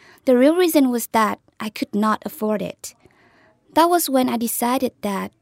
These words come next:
I needed a part-time job, because if I kept saying no every time they invited me, they could suspect. After searching for quite a while,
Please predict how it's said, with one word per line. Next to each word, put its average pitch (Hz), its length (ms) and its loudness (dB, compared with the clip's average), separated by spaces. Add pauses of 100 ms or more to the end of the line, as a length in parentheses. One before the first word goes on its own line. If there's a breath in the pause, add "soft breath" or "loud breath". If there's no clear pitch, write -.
(180)
I 226 120 -6
needed 233 420 0
a - 60 -12
part-time 226 440 -4
job, 240 440 0 (540 soft breath)
because - 600 -2 (100)
if 339 200 -2
I 339 60 4
kept - 280 -6
saying 220 560 0
no 208 340 2 (140)
every 277 240 -2
time 277 240 0
they 262 140 2
invited 247 420 0
me, 185 380 -2 (480 soft breath)
they 302 100 -2
could 311 120 -2
suspect. - 680 -4 (1500)
After 359 260 0
searching 285 340 -2
for 247 180 -6
quite 226 300 -4
a 220 80 -2
while, 208 540 -2